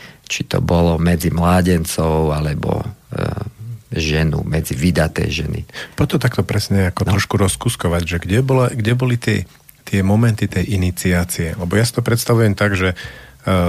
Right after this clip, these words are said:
Speaker 2: tance, spev a tak ďalej, ich trošku pripravovali na tú iniciáciu, plus bežný život, samozrejme. A potom prišiel zrazu obrat,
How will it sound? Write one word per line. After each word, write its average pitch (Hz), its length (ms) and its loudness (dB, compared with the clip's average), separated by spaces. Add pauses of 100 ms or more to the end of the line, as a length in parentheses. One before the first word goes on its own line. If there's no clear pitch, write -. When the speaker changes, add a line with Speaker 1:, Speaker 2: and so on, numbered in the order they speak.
Speaker 2:
tance, 95 560 2
spev 92 320 -2
a 90 80 0
tak 90 160 0
ďalej, 92 400 0
ich - 160 -2
trošku 104 320 0
pripravovali 87 640 0
na 82 80 -4
tú 85 160 -4
iniciáciu, 82 720 -2
plus 95 240 0
bežný 87 320 0
život, 80 320 -2
samozrejme. 85 560 0 (800)
A 98 80 0
potom 131 320 2
prišiel 110 400 0
zrazu 104 320 0
obrat, 101 400 0